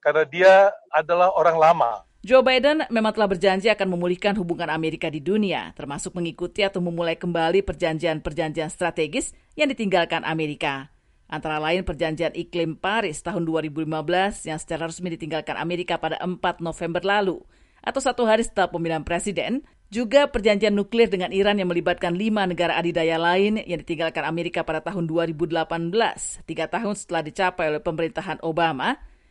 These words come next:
Speaker 2: dan beberapa perjanjian perdagangan strategis seperti Organisasi Perdagangan Dunia atau Kemitraan Trans-Pasifik, T P P.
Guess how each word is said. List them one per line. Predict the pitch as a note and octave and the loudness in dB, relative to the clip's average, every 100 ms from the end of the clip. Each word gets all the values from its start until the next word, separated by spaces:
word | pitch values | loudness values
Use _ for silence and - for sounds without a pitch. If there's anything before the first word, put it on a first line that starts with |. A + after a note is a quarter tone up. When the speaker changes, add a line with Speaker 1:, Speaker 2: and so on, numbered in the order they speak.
| _ - | _ -10
Speaker 2:
dan | D#3 E3+ D#3+ | -2 0 -2
beberapa | D3+ E3+ E3 D#3+ | -2 -2 -2 -4
perjanjian | D#3 E3+ D#3+ D#3 D#3+ | -4 -4 -2 -2 -4
perdagangan | E3 D#3 D#3 D3+ D3+ | -4 -4 -4 -6 -8
strategis | - E3+ G3 G3 A#3+ D4+ - | -4 -2 0 -2 -2 -6 -6
seperti | - - C#3+ | -10 -6 -4
Organisasi | D#3+ D#3+ D#3+ G#3 G3+ F#3 | -4 -4 -2 -2 0 -2
Perdagangan | - D#3 D3 C3+ C#3+ | -4 -4 -6 -6 -4
Dunia | A3+ A#3 A3+ A3+ - - - | -2 2 2 0 -4 -20 -10
atau | - B3+ B3+ | 0 0 2
Kemitraan | A#3+ G#3 G3 - E3+ F3 D#3+ | 0 0 -2 0 0 0 2
Trans-Pasifik, | E3+ G3 - C3 A#3+ A#3 F#3 F3+ - | 0 0 -4 -4 -4 -2 0 -2 -2
T | - G3 | -2 0
P | F3 | 0
P. | C#3+ | -2